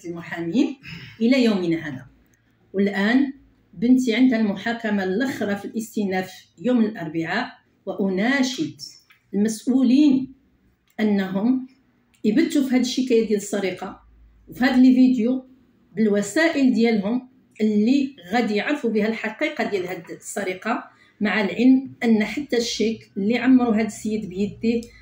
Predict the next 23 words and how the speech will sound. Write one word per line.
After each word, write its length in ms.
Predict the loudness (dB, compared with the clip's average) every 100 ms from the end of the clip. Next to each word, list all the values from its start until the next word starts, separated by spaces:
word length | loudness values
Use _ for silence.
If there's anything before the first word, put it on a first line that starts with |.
| _
فيه 240 | 0 0 0
خطأ 600 | -6 -6 -4 -2 -6 -6 -14 _ -16 -2
فادح 840 | 2 2 2 0 0 -2 -2 -10 _ 0
في 60 |
الكتابة 720 | 0 0 -4 0 -2 0 -2
ديال 140 | -2 -4
الشيك، 520 | -6 -6 -4 -4 -8 _ _ _ -6
وتعطات 600 | -6 -4 -8 -4 -2 0
ليه 160 | 0
شهادة 760 | 0 -2 0 2 0 0 -2 -6 -14 _ _ _
غير 360 | -12 -2 0 0
قانونية 840 | -2 -4 0 0 0 -2 -4 -6 -10 _ -6
على 100 | -4
حسب 400 | -4 -6 -6 -6
الخطأ 440 | -10 -10 -8 -8
اللي 120 | -6 -6
في 140 | -6
الشيك، 360 | -4 -2 -4 -8 _ _ _ _ _
والمدة 680 | 2 4 6 4 2 0 -2 -4 -12 _ _
اللي 220 | 0 2 4
ما 120 | 2
بين 200 | 2 2
السرقة 760 | 0 0 0 0 -2 -6 -8